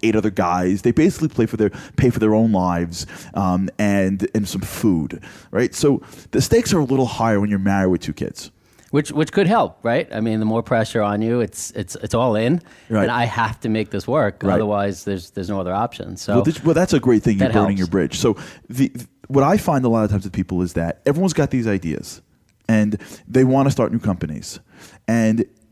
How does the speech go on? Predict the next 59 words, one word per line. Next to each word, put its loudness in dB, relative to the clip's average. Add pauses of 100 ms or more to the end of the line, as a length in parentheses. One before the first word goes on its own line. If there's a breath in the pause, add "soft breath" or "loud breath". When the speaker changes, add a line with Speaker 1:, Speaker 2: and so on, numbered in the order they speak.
(840)
Speaker 1:
there's 2
an 0
aha 2
moment -2
that 0
people 0
have. -4
I 0
mean, -6
a -2
lot 2
of 6
people 2
have 0
moments -2
of 0
aha, -2
like, -6
you -2
know, 0
"It'd -4
be -2
great 2
if -6
we 0
did -2
this -2
and -10
great -2
if -8
we -4
did -6
that." -6 (840 loud breath)
How 0
do 4
you 6
distinguish 0
between -2 (640 loud breath)
what 0
I 4
think 0
is 4
what 2
you're 2
saying 0
is 0
your 0
aha 2
year, 2 (240 loud breath)
which -4
means -2 (400 loud breath)
I'm 2
guessing 2
you 2
didn't 0
just -4
one 2
night 2
go, 2